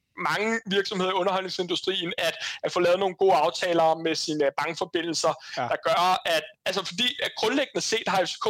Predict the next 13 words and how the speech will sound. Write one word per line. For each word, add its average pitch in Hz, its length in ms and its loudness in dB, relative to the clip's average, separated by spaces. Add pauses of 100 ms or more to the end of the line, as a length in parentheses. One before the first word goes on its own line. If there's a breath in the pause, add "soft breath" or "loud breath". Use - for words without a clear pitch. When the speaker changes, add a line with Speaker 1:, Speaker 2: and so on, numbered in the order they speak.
(120)
Speaker 1:
jo 202 40 2
været 170 340 4
en, 151 180 -8
en 147 180 -4
ret 160 180 -2
sund - 360 -4
forretning, 170 500 -2 (460 loud breath)
øh, 165 320 2
og - 120 -2
det 202 120 0
eneste, 247 280 -2
der 196 60 2
er 175 60 4